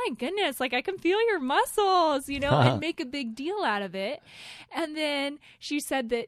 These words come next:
Speaker 1: she made a big deal out of that one night with her husband, <laughs> and that night he was out in the garage, <laughs> like, lifting weights for,
Speaker 2: Nice.
Speaker 1: like, an hour.
Speaker 2: Nice.
Speaker 1: But I think it, it, this happens with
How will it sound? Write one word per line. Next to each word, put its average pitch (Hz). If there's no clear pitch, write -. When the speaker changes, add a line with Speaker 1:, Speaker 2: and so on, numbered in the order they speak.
Speaker 1:
she -
made 240
a 220
big 214
deal 226
out 214
of 208
that 214
one 214
night 214
with 208
her 190
husband, 254
<laughs> 262
and 269
that 254
night 262
he 240
was 262
out -
in 240
the 240
garage, 226
<laughs> -
like, -
lifting 285
weights 226
for, -
Speaker 2:
Nice. 339
Speaker 1:
like, 294
an 262
hour. 247
Speaker 2:
Nice. 92
Speaker 1:
But 339
I 330
think 359
it, 349
it, 294
this 294
happens 277
with 247